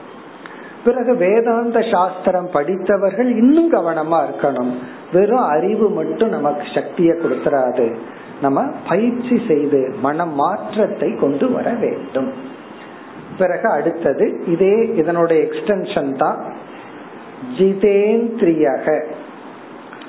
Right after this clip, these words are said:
ஜிதேந்திரியக என்றால்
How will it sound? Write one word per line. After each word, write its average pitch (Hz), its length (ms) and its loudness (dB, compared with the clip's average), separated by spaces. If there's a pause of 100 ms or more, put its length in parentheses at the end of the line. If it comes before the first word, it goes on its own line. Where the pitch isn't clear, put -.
(560)
ஜிதேந்திரியக 190 1080 2 (180)
என்றால் 156 540 2